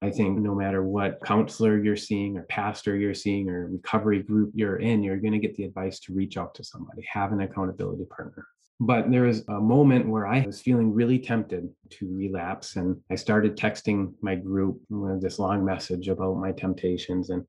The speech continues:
and the enemy convinced me, "No, Michael, do it on your own. You don't need to reach out. You know, that's embarrassing, or they're busy.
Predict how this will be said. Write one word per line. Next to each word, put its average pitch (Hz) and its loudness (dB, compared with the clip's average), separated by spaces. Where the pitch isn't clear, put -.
and 110 2
the 107 6
enemy 127 8
convinced 107 4
me, 98 0
"No, 98 2
Michael, 101 0
do 104 2
it 104 0
on 95 0
your 90 -4
own. 85 -6
You 113 2
don't 104 4
need 95 -2
to 90 0
reach 90 -6
out. 87 -4
You 104 0
know, 98 0
that's 95 0
embarrassing, 104 2
or 87 -4
they're 87 -2
busy. 101 2